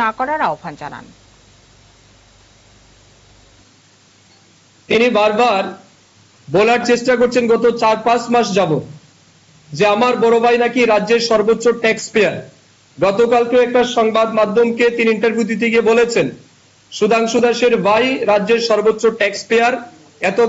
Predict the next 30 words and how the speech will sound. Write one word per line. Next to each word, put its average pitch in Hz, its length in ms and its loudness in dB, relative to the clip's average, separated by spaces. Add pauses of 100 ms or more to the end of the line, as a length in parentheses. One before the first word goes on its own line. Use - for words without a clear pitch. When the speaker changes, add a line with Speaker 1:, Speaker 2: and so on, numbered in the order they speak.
(100)
Speaker 2:
কম 220 120 2 (140)
সময়ে 240 280 2
এত - 80 -2 (120)
টাকার 220 220 0 (100)
মালিক 220 280 0
কি 240 160 -4
করে 240 240 4
হলো, 233 160 2 (640)
তার 208 220 2 (220)
তিনি 220 200 0 (380)
হিসাব 226 260 0 (120)
চাইছেন। 156 320 -2 (1040)
আমি 208 120 0 (120)
ওনার 220 280 2
কাছে 226 160 -2 (120)
প্রশ্ন 214 220 -2 (140)
রাখতে 214 220 0 (120)
চাই, 202 180 2 (840)
এর 202 160 2
আগে 214 220 0
আরেকটা 226 340 0
চ্যানেল 233 220 2 (100)
সম্ভবত 226 340 2 (120)
আমাকে 220 220 0 (120)
বলেছিল 233 360 2 (600)
যে 180 60 2 (100)
জিতেন 220 340 0
বাবু 220 220 2
এরকম 220 320 2
প্রশ্ন 220 220 -2